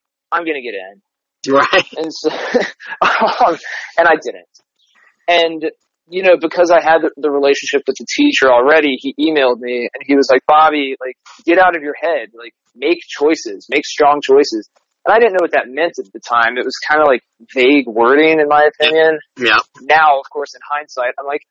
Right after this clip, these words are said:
Speaker 1: "Oh, yeah, I made zero choices. I
Speaker 2: <laughs>
Speaker 1: wasn't doing <laughs> anything on stage."
Speaker 2: Yeah, yeah.
Speaker 1: But once I got in, it, it was this weird mix.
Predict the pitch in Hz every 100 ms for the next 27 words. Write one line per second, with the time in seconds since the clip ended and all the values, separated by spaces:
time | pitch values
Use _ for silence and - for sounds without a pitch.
0 | _ 240 185 165 175 - - 165 170 139
1 | 131 151 175 135 - 110 104 104 101 -
2 | 135 151 175 170 165 170 160 147 143 147
3 | 160 143 - 127 - - 147 135 117 131
4 | 131 120 113 _ 135 120 117 - _ _
5 | _ _ _ _ - 180 170 165 156 170
6 | 156 208 208 185 165 160 208 196 156 147
7 | - _ _ _ _ _ _ _ _ _
8 | _ _ _ _ 185 175 196 175 180 160
9 | 190 160 151 208 220